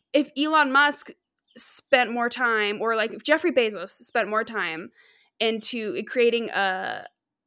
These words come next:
a substance that we could use as plastic that's biodegradable instead of, like, blasting himself into fucking space,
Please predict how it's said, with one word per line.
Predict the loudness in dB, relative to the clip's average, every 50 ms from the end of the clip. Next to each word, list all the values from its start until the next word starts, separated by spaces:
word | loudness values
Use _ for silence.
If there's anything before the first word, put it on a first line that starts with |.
| _ -2
a | -2 0
substance | 2 2 2 0 0 0 -2 -2 -2 0 0
that | -2 -2
we | -4 -6
could | -8 -10 -10
use | -8 -8 -6 -6 -6 -6 -6
as | -4 -4 -4 -4 -6
plastic | -6 -4 -4 -2 -2 -2 -4 -6 -8
that's | -10 -10 -8
biodegradable | -6 -4 -4 -4 -4 -4 -4 -6 -6 -4 -4 -6
instead | -6 -6 -4 -4 -4
of, | -4 -4
like, | -4 -6 -6 -8 _ _ _ _ _
blasting | -6 -4 -2 -2 -4 -4 -6 -6
himself | -8 -6 -6 -4 -4 -2 -2 -4 -4 -6 -10
into | -10 -10 -10 -10
fucking | -10 -10 -10 -10 -10 -12
space, | -12 -10 -6 -4 -4 -2 -2 -2 -4 -4 -6 -8 -8 -10